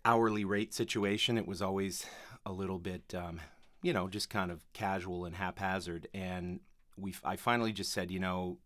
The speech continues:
there's just so much creative energy that, that I have and, and the band has. You know, I have this incredible band, just, just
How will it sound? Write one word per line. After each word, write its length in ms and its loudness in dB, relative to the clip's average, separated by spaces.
there's 240 -6
just 220 -4
so 120 2
much 360 0
creative 320 -2
energy 580 -4
that, 200 -6
that 140 -6
I 200 4
have 340 6
and, 200 -2
and 160 -4
the 40 -8
band 400 -2
has. 340 -2
You 60 0
know, 120 -2
I 180 -4
have 140 -4
this 140 -6
incredible 460 0
band, 440 -2
just, 320 -8
just 280 -8